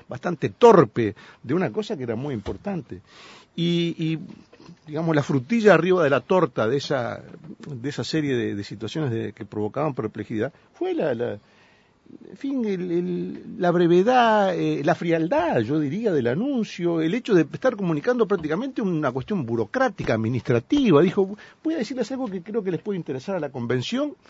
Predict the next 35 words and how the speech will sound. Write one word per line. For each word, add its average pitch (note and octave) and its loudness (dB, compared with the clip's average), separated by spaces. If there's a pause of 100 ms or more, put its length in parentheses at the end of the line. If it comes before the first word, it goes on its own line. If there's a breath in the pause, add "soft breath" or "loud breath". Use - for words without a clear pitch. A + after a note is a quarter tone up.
(580 loud breath)
y E3+ -8
se F3 0
fue. - 0 (340 loud breath)
No D4 4
sé, A#3 2
mm, F#3+ -6
sinceramente, B3+ 2 (240)
eh, - -2
estoy G3+ 0
desconcertado A#3 6
porque G3+ 4
no, B3+ 2
no B3 2
sé C4+ 0
además B3+ 4
qué C4 -2
es A3+ 0
lo G#3+ 0
que A#3+ -4
hay, G3+ -2
cuáles C4 0
son C4+ -2
las A3+ 4
razones F3 -2
que A#2 -2
llevan A#2 0
a G#2 -2
esto. F#2 -10 (320 soft breath)
Lacalle G#3 -2
es C#3 -6
un D3+ -4
hombre D3+ -2
relativamente B2+ -2
joven G#3+ 8
todavía, G#3+ 2